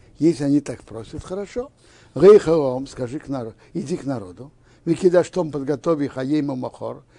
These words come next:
сегодня и завтра. Вехипсу Сим Рейсом, пусть помоет свои одежды. Ваюна Хайним, и пусть будут готовы Раим Ашлиши к третьему дню.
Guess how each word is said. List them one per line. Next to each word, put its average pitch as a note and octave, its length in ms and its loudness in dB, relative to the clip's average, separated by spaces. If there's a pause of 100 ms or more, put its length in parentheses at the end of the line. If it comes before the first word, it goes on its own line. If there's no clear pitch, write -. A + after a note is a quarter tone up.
(140)
сегодня D3 480 -2
и A2+ 40 -8
завтра. G2+ 500 -20 (360)
Вехипсу E3+ 540 -4
Сим F#3 260 -10
Рейсом, F#3 360 -10 (300)
пусть G3 200 -4
помоет G3+ 440 -4
свои D#3+ 180 -8
одежды. E3 500 -10 (1200)
Ваюна F3+ 500 4
Хайним, D3 460 -2 (140)
и - 60 -16
пусть E3 240 -6
будут D#3 360 2
готовы D#3 500 0
Раим D#3 320 0
Ашлиши B2+ 520 -8 (240)
к - 60 -20
третьему D#3+ 480 0
дню. A2 300 -14